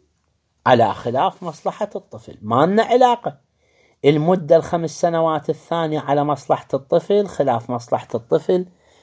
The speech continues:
يحتاج كل هذا إلى موافقة الطفل بعد بلوغه. واضح؟ وهكذا الحكم. شنو هو الحكم؟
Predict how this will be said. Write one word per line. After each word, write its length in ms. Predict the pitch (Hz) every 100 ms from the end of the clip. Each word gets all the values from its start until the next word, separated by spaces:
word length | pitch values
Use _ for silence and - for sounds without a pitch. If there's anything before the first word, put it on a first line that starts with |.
| _ -
يحتاج 580 | 120 - - 190 -
كل 280 | - 214 214
هذا 640 | 123 180 247 277 269 302 320 _ _ _ _ -
إلى 380 | 180 160 131 127
موافقة 720 | 131 143 220 277 - - 302 -
الطفل 460 | - - - - - _ _ _ -
بعد 260 | 135 131
بلوغه. 500 | 127 123 117 104 101 98 117 _ _ _ _ _ _ _ _
واضح؟ 540 | - 107 123 143 220 - _ _ _ _ _ _ _ _ _ _ _ _ -
وهكذا 840 | 147 131 127 160 285 - 339 330
الحكم. 560 | 320 - 311 - 254 - _ _ _ _ _
شنو 320 | - 262 311
هو 160 | 285 285
الحكم؟ 360 | 247 240 214